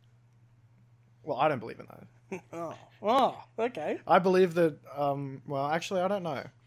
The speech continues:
Speaker 1: But yeah, it all starts with distrust. You could start off as, like, an organic food person. Uh, you could, like, s-, watch organic videos because you
Speaker 2: Yeah.
Speaker 1: don't trust G M Os or whatever.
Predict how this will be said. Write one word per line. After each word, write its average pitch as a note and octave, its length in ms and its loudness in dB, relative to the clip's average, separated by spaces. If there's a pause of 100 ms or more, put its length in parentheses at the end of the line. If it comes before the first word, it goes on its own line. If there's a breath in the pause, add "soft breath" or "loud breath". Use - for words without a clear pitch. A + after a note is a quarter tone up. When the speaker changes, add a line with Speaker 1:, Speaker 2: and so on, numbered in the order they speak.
(360 soft breath)
Speaker 1:
But F#3+ 140 6
yeah, G#3+ 180 10
it D#3+ 60 4
all F#3 80 4
starts G#3 280 0
with F3 120 -6
distrust. F3 480 -4
You F#3 80 -2
could A3+ 140 -4
start G#3 200 2
off G3+ 140 2
as, F#3+ 100 -4
like, F3+ 200 2
an E3 80 -4
organic D3+ 500 0
food D3+ 420 -4 (720 soft breath)
person. B2 560 -4 (340)
Uh, D3+ 100 4
you D#3 200 2
could, F3 120 -2
like, E3+ 160 4
s-, - 200 -12
watch D#3+ 260 -2
organic D3 480 -2
videos B2 600 -6 (380 soft breath)
because C#3 160 -4
you D3 60 0
Speaker 2:
Yeah. D3 60 -2
Speaker 1:
don't D#3+ 120 2
trust C#3 240 -4
G C#3 220 -2
M C3 100 -4
Os C3 340 -4
or A#2+ 40 -4
whatever. B2 420 -10